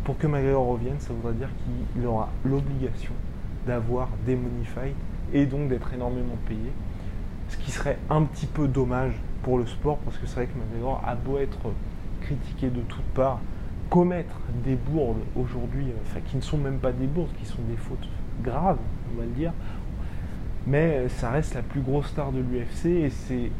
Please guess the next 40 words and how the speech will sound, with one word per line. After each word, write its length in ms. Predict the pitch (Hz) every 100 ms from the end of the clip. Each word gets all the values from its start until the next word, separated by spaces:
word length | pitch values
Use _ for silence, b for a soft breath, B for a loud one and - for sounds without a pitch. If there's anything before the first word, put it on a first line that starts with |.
| -
l'un 260 | 131 151 151
des 200 | 131 123
rares 240 | 143 139
sportifs 500 | - 123 - - 175 -
qui 80 | 131
fait 160 | - 151
que 120 | 170
quand 240 | 165 127 113 127
vous 160 | 127 151
êtes, 160 | 139 -
vous, 180 | 175 185
passionné 500 | 131 - - 131 131 120
de 80 | 120
M 160 | 117
M 120 | 120 135
A 140 | 151 -
et 60 | 131
que 60 | 127
vous 120 | 131
parlez 280 | 143 143 143
à 60 |
votre 160 | 131 127
pote 340 | 151 139 - - B B -
qui 120 | -
suit 200 | - -
quasiment 440 | 165 151 156 160
jamais 240 | 143 151 143
le 60 |
sport, 400 | 135 - 185 185 - B B 139
mais 80 |
quand 220 | 135 151 -
il 20 |
y 40 |
a 20 |
McGregor 320 | 147 143 143 -
qui 100 | 123
revient, 200 | 135 170
il 60 |
vous 120 | 131
dit « 120 | 123